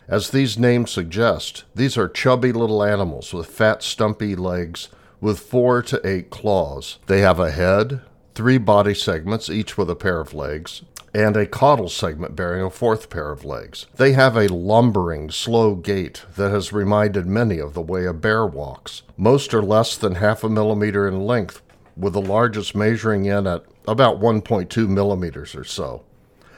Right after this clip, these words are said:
Obviously, these cute little creatures must be studied under a microscope to be truly appreciated. They were first discovered by the German biologist Johann August Ephraim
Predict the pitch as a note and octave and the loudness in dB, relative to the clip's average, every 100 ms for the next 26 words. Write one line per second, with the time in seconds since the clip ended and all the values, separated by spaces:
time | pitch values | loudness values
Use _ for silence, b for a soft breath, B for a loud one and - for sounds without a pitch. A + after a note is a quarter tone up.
0 | b b b G2+ A2+ A#2+ A#2 - - B2+ | b b b 2 2 2 -4 -2 -4 -4
1 | F#2+ G2 - - C3+ - A2 F#2+ - C#3 | -6 -6 -6 -6 -4 -2 -2 -2 -4 -4
2 | C3+ D2+ C#2 F#2+ F#2+ - G2+ - - A2 | -4 -10 -8 -6 -6 -6 -8 -8 -4 -2
3 | G#2+ A2 G#2+ G2+ G2 G2 G2+ G#2+ G2+ - | 0 0 -2 -2 -2 0 -2 -2 -6 -8
4 | - D2+ D2 D#2 E2+ D#2+ - G#2+ F#2+ D#2 | -8 -8 -8 -10 -10 -10 -6 -4 -2 -6
5 | D2+ - A2+ F#2 C#2 C2+ A#1+ _ _ A2 | -6 -6 -6 -8 -10 -14 -16 _ _ -2
6 | A2 A2 - C3 C#3 - A2 - C3 A#2+ | 0 0 0 0 0 -2 -8 -2 0 0
7 | G2 D2 F2+ F2 E2 G2+ G2+ F#2+ F#2 F#2 | -2 -4 -6 -6 -4 -2 -2 -2 -2 0
8 | F2+ F#2 F#2 F2 F#2+ - F#2 G#2+ G#2+ F#2+ | 0 0 -2 -6 -8 -8 -4 -2 -2 -2
9 | G2+ G#2 G#2 G#2+ G#2 A2+ A#2+ A2+ - - | -2 -2 -4 -2 0 0 0 -4 -6 -8
10 | F#2+ - A#2 A2+ A2+ | -10 -2 0 2 0